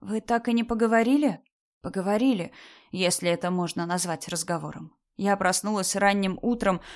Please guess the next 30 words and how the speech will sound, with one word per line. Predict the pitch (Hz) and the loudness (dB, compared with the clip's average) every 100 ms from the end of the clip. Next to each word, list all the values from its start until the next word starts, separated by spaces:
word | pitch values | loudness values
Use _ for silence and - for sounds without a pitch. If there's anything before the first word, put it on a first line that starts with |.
| - | -8
от | - 247 240 | 2 2 4
едва | 240 226 240 | 0 4 4
слышного | 226 233 226 214 214 | 4 2 2 0 0
шороха. | 226 269 220 170 - 180 - _ | 0 2 0 0 -8 -16 -18 _
Филипп | - 220 180 - | 0 0 -2 -4
одевался. | 190 202 196 156 - 175 175 _ - | -2 0 -2 -4 -6 -8 -12 _ -2
Помню, | 202 214 196 175 - - - | 2 4 2 0 -8 -20 -2
как | 226 226 | 0 4
я | 247 | 4
вскочила | 240 - 220 - 226 | 4 2 0 2 2
с | 208 | 2
кровати | - 208 202 240 240 214 | 4 4 6 4 4 2
и | |
бросилась | 202 220 226 247 208 208 | 2 2 4 4 2 0
к | - | 0
нему, | 214 214 | 0 2
умоляя | 214 214 220 214 | 4 4 4 4
не | 214 | 2
уходить, | 214 233 226 226 202 - - _ | 0 0 2 0 -2 -8 -10 _
но | 214 226 247 | 2 4 4
он | 233 | 4
лишь | 185 180 - | 0 -2 -2
убрал | 185 180 180 196 | -2 2 4 4
от | 175 | 2
себя | - 180 185 | 0 0 2
мои | 185 170 165 | 2 0 0
руки | 190 202 165 175 - - - | -2 -2 -6 -10 -14 -20 -6
и | 208 185 | -2 0
продолжил | 190 175 165 160 156 160 | 2 0 2 -2 -4 -6
одеваться. | 175 170 170 165 - - | -6 -6 -6 -6 -4 -4